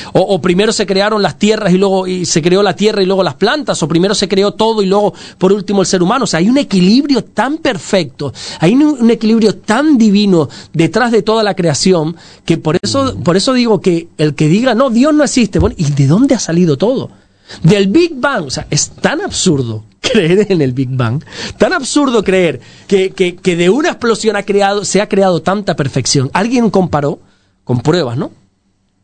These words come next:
que creer en el Big Bang es como creer que tú coges un, miles de millones de, de letras sueltas, de vocales y consonantes suelas-, sueltas, la tiras al aire y cuando caigan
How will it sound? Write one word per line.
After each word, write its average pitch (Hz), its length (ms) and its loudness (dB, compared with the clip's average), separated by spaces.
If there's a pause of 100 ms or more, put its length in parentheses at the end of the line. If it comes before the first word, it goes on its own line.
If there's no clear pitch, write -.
(300)
que 143 140 -2
creer 165 260 0
en 226 120 0
el 196 100 2
Big 175 160 0
Bang 175 300 -2 (560)
es 151 80 -4
como 208 240 0
creer 160 400 0 (140)
que 139 100 -4
tú 165 160 0
coges 190 480 0
un, 185 340 4
miles 185 500 2
de 165 120 0
millones 165 440 2
de, 151 220 2 (380)
de 151 140 2
letras 185 300 0
sueltas, 190 380 0
de 143 80 2
vocales 180 320 0
y 170 60 2
consonantes 165 560 0
suelas-, 170 360 0 (140)
sueltas, 185 400 0
la 175 160 -2
tiras 247 300 0
al 214 100 0
aire 240 320 -2 (220)
y 185 100 0
cuando 175 300 0
caigan 240 400 -2